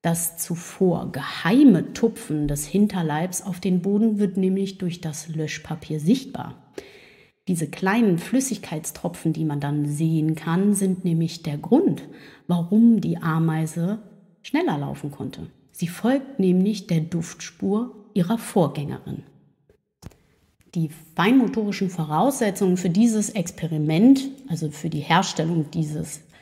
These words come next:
Experimentierkartons, passen eher meiner Meinung nach in den Grundschulbereich.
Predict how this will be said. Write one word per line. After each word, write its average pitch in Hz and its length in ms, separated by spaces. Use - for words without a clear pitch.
Experimentierkartons, 170 1600
passen 170 540
eher 170 560
meiner 151 320
Meinung 151 340
nach 143 220
in 156 100
den 151 140
Grundschulbereich. 170 1000